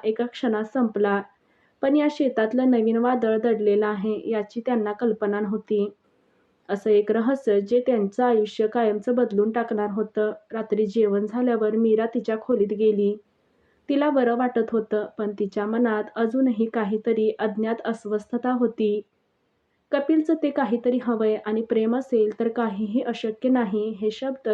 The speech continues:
तिच्या मनात घोळत होते. थोड्या वेळाने दारावर हलकी थाप पडली. "वहिनी, मला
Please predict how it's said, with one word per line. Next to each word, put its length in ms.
तिच्या 240
मनात 360
घोळत 400
होते. 440
थोड्या 260
वेळाने 440
दारावर 440
हलकी 280
थाप 260
पडली. 400
"वहिनी, 320
मला 220